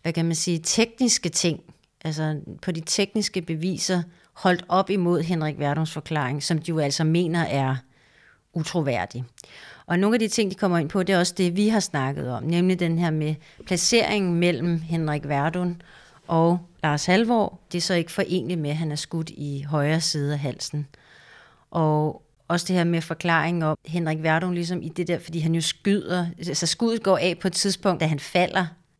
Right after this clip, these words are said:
men at han ligesom var i jordhøjde, øh, er ikke foreneligt med obduktionsrapporten, som er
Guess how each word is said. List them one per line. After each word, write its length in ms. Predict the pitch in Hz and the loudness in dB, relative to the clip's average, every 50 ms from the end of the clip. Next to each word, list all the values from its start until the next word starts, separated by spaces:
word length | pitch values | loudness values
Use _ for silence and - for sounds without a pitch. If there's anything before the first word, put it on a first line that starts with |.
| _ _ | _ _
men 140 | 180 170 | 0 0
at 80 | 170 156 | 2 2
han 100 | 175 170 | 2 2
ligesom 300 | 175 185 185 214 208 185 | 2 2 2 2 2 4
var 140 | 170 160 147 | 4 2 2
i 220 | - 165 160 151 139 | 2 -2 -4 -2 -2
jordhøjde, 840 | 170 170 185 196 214 226 185 196 175 143 - - 139 - 147 147 143 139 _ _ _ _ _ _ _ _ _ _ _ _ _ _ - - _ _ - | 0 2 4 4 4 2 2 2 0 0 0 -4 -8 -6 -6 -6 -6 -10 _ _ _ _ _ _ _ _ _ _ _ _ _ _ -20 -20 _ _ -6
øh, 340 | - 160 156 151 151 156 - - | -2 0 0 2 0 0 0 -2
er 80 | 156 | -4
ikke 280 | 160 - - 214 214 - | -2 0 0 -2 -2 -2
foreneligt 560 | - 202 - - 160 147 120 95 151 156 - | -6 -4 -2 -2 -4 -4 -4 -6 -6 -8 -6
med 360 | - 147 151 147 147 147 147 - - | -6 -6 -4 -4 -2 -4 -4 -6 -6
obduktionsrapporten, 1300 | - 160 156 - - 156 - - - 220 - - - - 202 - - 196 180 180 185 175 190 190 185 | -6 -6 -6 -4 -8 -8 -4 -2 -2 -2 -2 -2 -4 -6 -6 -2 0 0 2 2 0 0 -2 -4 -4
som 200 | 180 - 156 151 | -4 -4 -4 -4
er 260 | 156 156 151 151 156 | -4 -2 -4 -4 -6